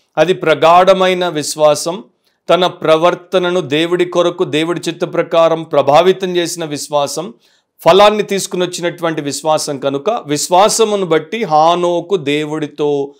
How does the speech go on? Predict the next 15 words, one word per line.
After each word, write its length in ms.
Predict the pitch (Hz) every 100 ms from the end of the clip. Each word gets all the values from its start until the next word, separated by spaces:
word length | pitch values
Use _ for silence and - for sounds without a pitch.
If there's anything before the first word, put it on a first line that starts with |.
| _ _ 120
జోడుగా 540 | 107 180 202 202 190
ఉన్నాడు 580 | 175 151 143 139 151 185 156
and 140 | 143 135
దేవుడితో 520 | 120 147 156 151 156
జీవితాన్ని 600 | 120 139 143 143 143 139
పంచుకుని 540 | 143 135 120 - 156
దేవుడితో 380 | 131 131 127 151
నడిచాడు. 440 | 131 104 - - _ _ _ _ _ _ _ _ _
ఇది 360 | 139 143 156 - _ _ _ _ -
చాలా 160 | 160 180
ముఖ్యం, 400 | 185 180 190 113
ఎందుకంటే 440 | 143 165 185 185
విశ్వాసము 640 | 190 165 - 175 180 190 180
లేకుండా 520 | 165 165 170 165 165
దేవునికి 760 | 147 139 151 160 160 156 160